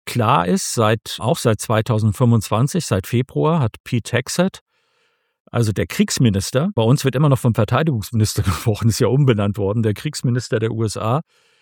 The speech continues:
hat deutlich gesagt, dass die Amerikaner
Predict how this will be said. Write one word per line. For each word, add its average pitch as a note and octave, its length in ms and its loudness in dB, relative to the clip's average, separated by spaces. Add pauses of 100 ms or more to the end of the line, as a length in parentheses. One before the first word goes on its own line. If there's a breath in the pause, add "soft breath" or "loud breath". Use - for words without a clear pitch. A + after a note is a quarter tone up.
(140)
hat - 260 -2 (140)
deutlich G3 440 2
gesagt, A#2 560 -2
dass A2+ 180 -2
die - 140 -6
Amerikaner A#2+ 840 0